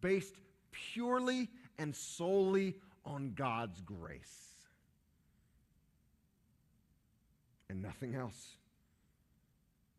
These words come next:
It required nothing from Abraham or his descendants in order to receive it. God promised it,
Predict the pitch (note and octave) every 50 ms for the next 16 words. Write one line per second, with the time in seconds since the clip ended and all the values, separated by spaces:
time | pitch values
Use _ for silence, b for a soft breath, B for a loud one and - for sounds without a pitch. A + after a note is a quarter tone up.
0 | _ _ _ _ _ _ - B2 G#2+ A#2+ A#2+ A#2 - D3 C#3+ C#3+ C#3 C3+ B2+ C3
1 | - - G2+ G#2+ A#2 C3 C#3+ C#3 - F3+ F3 E3+ D#3+ - - - - D#3 D#3 D#3
2 | D3+ C#3+ C3+ C#3 B2+ C#3+ C#3+ C#3+ D3 C#3+ - - - - b b b b b b
3 | b b b - - C3 C#3 C3 C#3+ C#3+ C3 - - C3+ B2 - - C#3 B2 A#2+
4 | A2+ A2+ A2 A2 A2 - - - - _ _ - A2 G2 G2 G2+ G2+ G2+ G2 -
5 | - G#2 F#2+ F#2 - - - G2+ G2+ F2 - - - - _ _ _ _ _ _
6 | _ _ _ _ _ _ _ _ _ _ _ _ _ _ _ _ _ _ _ _
7 | _ _ _ _ _ _ _ b b b b b b b b b b b b b
8 | b _ _ - - - E2+ - C3+ C3+ D3 F3 F#3 - - G3+ G3 G#3 G#3 G#3
9 | G3+ - A3+ A3 A3